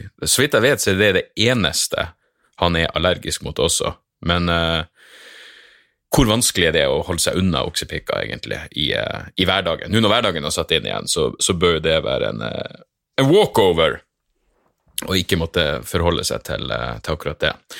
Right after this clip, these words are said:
Så det var poenget med hva enn. Det, det føles som jeg liksom glemte punchline i en historie, og det irriterer meg når det, det skjer. Jeg fucka opp på noe annet nå. Jeg, <clears throat> på, eh,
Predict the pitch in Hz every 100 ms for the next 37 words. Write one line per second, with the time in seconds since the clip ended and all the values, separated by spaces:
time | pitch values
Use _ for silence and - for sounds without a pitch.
0 | - - 131 - - 101 170 117 - -
1 | 90 92 95 90 82 64 60 - 82 80
2 | 73 _ _ - 92 90 - - - 104
3 | 101 135 127 104 90 82 - 95 95 87
4 | 98 117 110 - - 95 90 - - 52
5 | 64 58 - - 80 67 - 82 69 50
6 | - 90 95 92 85 - 98 - 69 73
7 | 76 67 - - _ - - - _ -
8 | 90 - 82 80 - 113 - 101 - 87
9 | 73 98 78 78 78 - - - _ _
10 | _ _ _ _ _ - 113 - 92 85
11 | 82